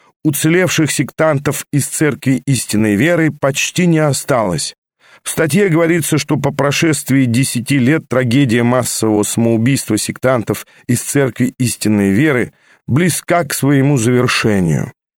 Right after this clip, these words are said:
В статье говорится, что последние сектантов Церкви Истинной Веры, религиозные общины,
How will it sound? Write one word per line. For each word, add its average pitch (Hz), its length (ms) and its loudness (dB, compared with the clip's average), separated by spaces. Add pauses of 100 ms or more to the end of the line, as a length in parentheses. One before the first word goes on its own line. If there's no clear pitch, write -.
(200)
В - 60 -12
статье 185 340 0
говорится, 165 460 0
что 143 180 -2
последние 143 580 2
сектантов 127 680 -2 (240)
Церкви 135 600 0
Истинной 113 580 0
Веры, 131 420 2 (240)
религиозные 156 840 2
общины, 143 680 0